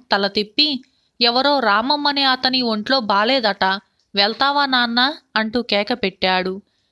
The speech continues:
"అడ్డమైన వాళ్ళు అర్ధరాత్రి వచ్చి హడావుడి పెడతారు. నిద్ర చెడింది, నువ్వొచ్చి పడుకో. రోగి బ్రతికి ఉంటే తెల్లవారి చూస్తాను," అంటూ లోపలి గదుల్లోంచి జవాబు వచ్చింది.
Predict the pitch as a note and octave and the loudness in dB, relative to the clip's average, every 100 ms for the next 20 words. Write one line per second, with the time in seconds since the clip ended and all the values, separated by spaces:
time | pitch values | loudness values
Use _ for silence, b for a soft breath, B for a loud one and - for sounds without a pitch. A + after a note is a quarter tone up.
0 | - F#3+ G3 A#3+ C#4 C#4+ C#4+ B3+ A3+ A3+ | -2 -2 2 0 0 0 0 2 2 2
1 | A#3 - G3 G3 G#3+ B3+ C4 B3+ A3+ G#3+ | 0 0 0 0 0 0 0 0 0 -2
2 | - B3 C#4 - G3+ G#3+ A#3+ C4+ C4 F#3+ | -2 -2 -2 -2 0 2 2 -2 -2 -2
3 | F#3+ F#3+ F#3+ G3 G#3 _ _ - G#3+ G3+ | 0 0 0 -2 -8 _ _ -4 -4 -2
4 | C#4+ C#4+ B3 A#3+ A3+ A#3+ C4 - A3 G#3+ | -2 0 -2 -2 -2 -2 -2 -6 -4 -2
5 | G#3+ - C4 G#3 G3+ G#3 G3 G3+ _ _ | -4 -4 -4 -2 -2 -2 -4 -6 _ _
6 | _ G3+ A3 A#3+ B3+ G#3+ A3 B3 C4 A#3 | _ 0 0 0 -2 -2 -2 -2 0 -2
7 | G#3+ A3+ B3+ B3+ G3+ G#3 A3+ B3+ C4+ B3+ | -2 0 0 0 0 2 2 2 0 0
8 | G#3+ - G3+ F#3+ F#3+ G3 _ _ - B3 | 0 0 0 0 0 -6 _ _ -4 -2
9 | B3 C4+ A#3 G#3 G#3+ B3+ A#3+ A3 G#3+ A3+ | 0 0 0 0 0 -2 0 0 0 -2
10 | A3 G#3+ G3+ A3 B3 - G3+ G3+ G#3+ A#3 | -2 -2 -2 -2 -2 -6 -2 0 2 0
11 | A3+ G#3 F#3 - F#3+ F#3+ G3 | 0 -2 -2 -4 -2 -2 -2